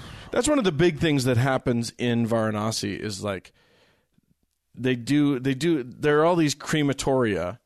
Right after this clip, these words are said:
Speaker 2: along the river where they go, they, you know, they build up a lot, they have just cords and cords of wood, and they, they build up a fire, they put the bo-, you know, you, you,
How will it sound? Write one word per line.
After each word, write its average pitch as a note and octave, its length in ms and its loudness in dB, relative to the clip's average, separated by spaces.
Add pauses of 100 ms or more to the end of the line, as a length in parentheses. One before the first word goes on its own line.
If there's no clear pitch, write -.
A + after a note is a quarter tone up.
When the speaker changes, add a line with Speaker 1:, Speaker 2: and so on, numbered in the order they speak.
(180)
Speaker 2:
along B2 360 2
the A#2 100 0
river G#2 480 -2 (800)
where A#2 340 2
they A#2 240 0
go, B2 560 4
they, A2+ 300 0
you A2+ 100 -2
know, A2 120 2
they A2 100 2
build C#3 280 2
up C3+ 300 0
a G#2+ 60 -2
lot, G#2+ 460 -2
they A#2 100 0
have A2+ 280 -4 (460)
just A2+ 240 -6 (880)
cords E3+ 460 2
and B2+ 160 0
cords B2 420 0
of G#2+ 160 -4
wood, A2+ 340 2 (380)
and A2 160 0
they, G#2+ 80 2
they G#2+ 300 -2
build D3 280 2
up D3 140 0
a B2+ 60 -4
fire, A#2 380 2
they A2+ 100 0
put D#3 240 -2
the B2+ 80 0
bo-, A#2 360 2
you A#2+ 160 0
know, A2+ 120 2
you, A#2 260 2
you, A2+ 260 -4